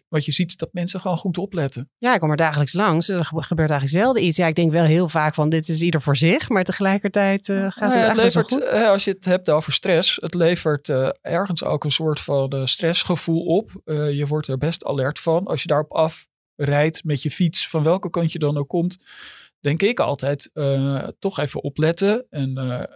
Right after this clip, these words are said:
Speaker 1: ehm, en wat ik zelf heel belangrijk vind, toch even, eh, naar de mensen kijken die van links en rechts komen en me tegemoet komen. Volgens mij is dit, eh, hoe je het zou moeten doen.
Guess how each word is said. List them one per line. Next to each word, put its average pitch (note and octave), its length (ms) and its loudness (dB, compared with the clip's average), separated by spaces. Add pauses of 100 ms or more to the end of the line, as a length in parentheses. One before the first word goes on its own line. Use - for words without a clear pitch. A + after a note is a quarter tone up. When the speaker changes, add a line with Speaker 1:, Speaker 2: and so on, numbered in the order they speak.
(180)
Speaker 1:
ehm, F2+ 280 -12
en C3 240 -2
wat C3 180 0
ik E3 160 0
zelf G#2+ 260 -2
heel C3 180 -2
belangrijk C3+ 440 0
vind, C#3+ 340 -4
toch D3 200 -4
even, C#3+ 500 -2
eh, D3 140 -12
naar C#3+ 200 -2
de D3+ 60 0
mensen D3+ 280 0
kijken D3+ 460 0
die D3+ 180 0
van D3 140 0
links C#3+ 280 0
en C#3+ 140 -2
rechts C3+ 260 -2
komen B2+ 420 -2
en C3 120 -8
me C3+ 60 -4
tegemoet C#3 420 -2
komen. C3 420 -2
Volgens C#3+ 300 -8
mij D#3 220 0
is C#3+ 100 0
dit, D3 300 -4
eh, B2+ 240 0
hoe C#3+ 180 -2
je C#3 60 0
het C3 100 -2
zou B2 200 0
moeten C3 220 -2
doen. A#2 240 -2